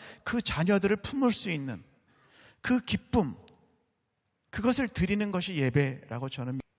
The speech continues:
그, 어, 경배라고 하는 책에서, Worship His Majesty라고 하는 책에서, 어, 영광이 주님 찬양하세, 그, 어, 노래를 만드시고 또 그 책을 쓰신 잭 헤이포드라는 목사님이 말씀하신 것처럼,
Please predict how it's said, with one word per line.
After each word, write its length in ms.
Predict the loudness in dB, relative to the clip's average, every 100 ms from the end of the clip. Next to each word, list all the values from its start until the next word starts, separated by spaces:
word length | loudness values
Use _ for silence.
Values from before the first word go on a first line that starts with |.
| -10
그, 320 | -6 -4 -2
어, 280 | -2 0 -2
경배라고 520 | -2 2 4 6 6
하는 180 | 4 0
책에서, 580 | -4 -8 -6 -8 -10 -12 -2
Worship 320 | -2 0 -2
His 160 | -2 0
Majesty라고 580 | -2 -2 -4 -4 -2
하는 160 | -2 -4
책에서, 520 | -6 -6 -4 -4 -6 -8 -20 _ _ _ _
어, 420 | -8 -4 -4 -6 -10 _ _ _ _ -8
영광이 420 | -4 0 2 2
주님 200 | 0 -4
찬양하세, 580 | -4 -4 -2 -2 -2 -6
그, 400 | -6 -4 -4 -4 -4
어, 300 | -4 -4 -6 -12 -20 _
노래를 320 | 0 4 6
만드시고 500 | 6 2 0 -2 -4
또 160 | -4 -4
그 140 | -4
책을 280 | -2 -2 0
쓰신 460 | -2 -4 -6 -6 -8 _ _ _ -6
잭 260 | 0 0
헤이포드라는 760 | 2 0 0 -2 -2 -2 -2 -2
목사님이 400 | -6 -6 -4 -4
말씀하신 460 | -6 -6 -6 -6
것처럼, 320 | -8 -12 -14